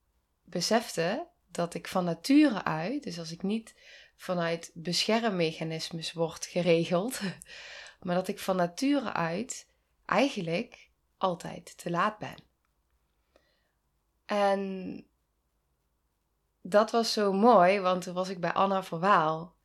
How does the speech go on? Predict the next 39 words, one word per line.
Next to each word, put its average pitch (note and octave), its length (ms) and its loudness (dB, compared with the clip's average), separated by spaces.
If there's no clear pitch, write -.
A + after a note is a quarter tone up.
En F3+ 200 -4
zij G3 240 4
heeft G3+ 320 -4
daar E3 260 -4
mij D3 340 -8
zoveel G#3 1160 2
inzichten C4 680 0
in A3 160 2
gegeven G#3+ 840 -4
op F3 180 -6
dit G#3+ 240 0
ene A3+ 280 4
stukje. A3+ 320 -4
En F3 120 -4
ik F3 100 -8
wil G#3 160 -2
ze A3+ 120 -8
met G3+ 180 -8
je E3+ 100 -10
delen G#3 340 -4
omdat F3+ 340 -6
ik, - 240 -14
eh, - 120 -20
omdat G3 300 0
ik G#3+ 100 -2
denk G3+ 200 2
dat F#3+ 120 0
dit F3 180 -8
waardevol F3 520 0
voor - 220 -10
je - 80 -12
kan E3 240 -14
zijn. E3 340 -12
Want G3 180 -2
ik G#3 120 -4
weet A3+ 260 4
dat G#3+ 160 -8
ik G3+ 160 -8
vroeger, B3 640 -4